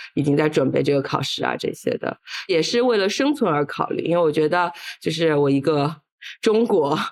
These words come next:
女生在这里，然后说服别人我能酿酒，然后能得到一份工作，你不能就过去跟人说，“哦，我喜欢啤酒。”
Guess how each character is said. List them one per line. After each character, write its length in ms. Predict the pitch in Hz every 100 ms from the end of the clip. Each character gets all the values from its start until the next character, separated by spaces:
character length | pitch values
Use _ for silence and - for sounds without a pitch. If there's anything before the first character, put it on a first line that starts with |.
| - -
女 220 | 170 135
生 480 | - 170 160 190 208
在 160 | 160
这 160 | 156 165
里， 160 | 147
然 120 | 139 147
后 60 |
说 220 | 165 180
服 120 | 180 165
别 180 | 139
人 180 | 143 143
我 120 | 139
能 180 | 139 135
酿 260 | 165 165 160
酒， 380 | 160 95 120 139
然 120 | 143
后 220 | 139 135 - - -
能 180 | 147 147
得 160 | 151
到 160 | 147 160
一 60 | 165
份 180 | 175
工 240 | 160 190 202
作， 420 | 220 175 156 - - - - -
你 100 | 156
不 100 | 214
能 180 | 196 165
就 140 | 170
过 180 | 160 170
去 120 | 160
跟 100 | 151
人 140 | 147 143
说 320 | 151 147 143
，“哦， 160 | 165 147
我 120 | 151
喜 180 | - -
欢 260 | 147 139 139
啤 200 | - 143
酒。” 240 | 139 -